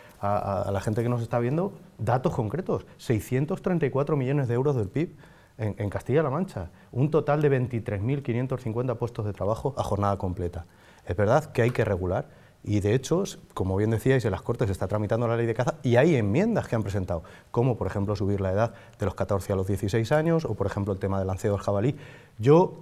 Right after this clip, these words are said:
escucho a ecologistas decir, decir, eh, que, o-, oiga, pero es que hay que acabar con la caza. Mire,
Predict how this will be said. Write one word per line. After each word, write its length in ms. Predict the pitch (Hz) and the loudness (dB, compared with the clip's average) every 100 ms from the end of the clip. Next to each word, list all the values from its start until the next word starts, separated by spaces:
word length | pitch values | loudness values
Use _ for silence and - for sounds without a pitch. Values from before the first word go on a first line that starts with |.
| - | -8
escucho 540 | - 107 - 151 151 107 | -2 -2 2 2 2 0
a 80 | 98 | 0
ecologistas 680 | 101 95 - 127 - 151 | 2 2 0 0 2 2
decir, 420 | 107 90 127 135 - - - | 2 0 2 2 -2 -18 -6
decir, 440 | - 104 139 156 123 | -4 0 2 2 2
eh, 420 | 101 98 92 85 | 0 0 0 -2
que, 220 | - 101 - | -2 -4 -4
o-, 200 | - - | -8 -4
oiga, 300 | 135 170 143 | 0 2 2
pero 120 | 127 | -2
es 60 | 147 | -4
que 120 | - | 0
hay 80 | 156 | 4
que 80 | 156 | 4
acabar 320 | 147 139 135 | 6 6 6
con 100 | 127 | 6
la 60 | 117 | 4
caza. 240 | 135 110 | 2 0
Mire, 240 | 104 104 | 0 -2